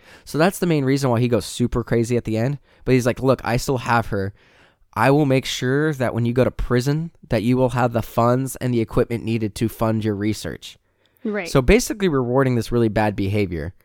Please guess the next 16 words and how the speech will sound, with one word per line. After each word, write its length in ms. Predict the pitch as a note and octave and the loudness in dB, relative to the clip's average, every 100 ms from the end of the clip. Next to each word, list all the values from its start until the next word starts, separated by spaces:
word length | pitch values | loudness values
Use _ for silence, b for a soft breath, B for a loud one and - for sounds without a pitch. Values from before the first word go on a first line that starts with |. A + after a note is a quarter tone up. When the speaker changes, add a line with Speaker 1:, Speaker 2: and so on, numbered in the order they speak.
| _ | _
Speaker 2:
Yeah. 280 | A3 G3+ G2+ - | -6 -6 -8 -10
Speaker 1:
Um, 360 | - B2 A2+ A2+ | 0 2 2 0
now, 160 | D#3 C#3 | 0 0
granted, 440 | C3 C3 A#2 A2 - A#2+ | 2 2 0 -2 -10 -2
because 420 | C#3 A#2+ D3 A#2+ | 0 4 4 4
he's 180 | B2+ A#2 | -2 0
got 220 | A#2 G#2+ | 0 0
a 120 | G#2+ G#2 | -2 -4
family 380 | - A2+ A2+ G#2+ | -2 0 0 0
member 220 | G2+ G2+ | -2 0
or 80 | G2+ | 0
a 60 | |
loved 240 | G#2 A2 G2+ | 2 2 0
one 200 | G2+ G2 | -4 -2
who's 180 | G#2 - | -4 -4
sick, 320 | B2 G#2+ | -2 -2